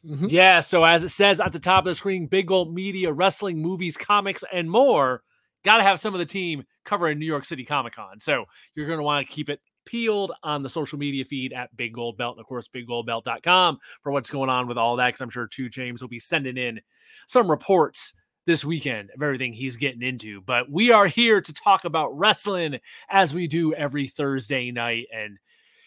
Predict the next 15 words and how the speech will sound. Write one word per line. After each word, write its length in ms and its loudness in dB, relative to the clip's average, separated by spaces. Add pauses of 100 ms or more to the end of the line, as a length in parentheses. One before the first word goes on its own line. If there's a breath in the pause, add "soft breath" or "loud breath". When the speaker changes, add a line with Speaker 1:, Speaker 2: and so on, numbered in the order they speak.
(460 soft breath)
Speaker 2:
this 160 2
was 120 4
a 60 6
week. 380 0
This 220 0
has 100 -4
been 160 0
an 100 -2
interesting 460 -6
week, 240 -6
'cause 180 -8 (240)
I 140 6
get 320 -2
the 240 -2
feeling, 720 0